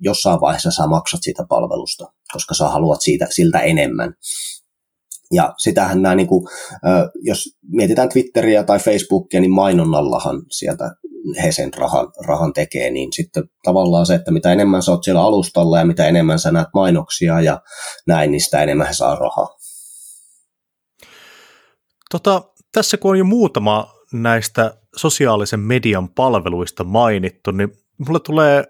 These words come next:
Speaker 2: itse ensimmäisenä ehkä mieleen niinku tämmöisenä oikeasti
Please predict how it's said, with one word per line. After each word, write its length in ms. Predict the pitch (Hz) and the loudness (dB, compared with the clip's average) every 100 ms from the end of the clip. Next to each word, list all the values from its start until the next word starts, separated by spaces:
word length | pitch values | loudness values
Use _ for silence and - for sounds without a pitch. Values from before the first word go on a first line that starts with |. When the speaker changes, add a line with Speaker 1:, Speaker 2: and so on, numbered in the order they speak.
| _ - | _ -4
Speaker 2:
itse 340 | 196 135 101 | 0 0 0
ensimmäisenä 640 | 131 139 120 107 107 113 101 | 0 -2 0 0 0 -2 -2
ehkä 280 | 113 - | -2 -4
mieleen 500 | 110 127 120 92 87 | -2 0 2 0 -4
niinku 140 | 90 90 - | -6 -10 -4
tämmöisenä 420 | 110 107 107 107 | -2 0 0 2
oikeasti 720 | 127 131 117 98 - 101 101 | 4 2 2 -2 0 -2 -2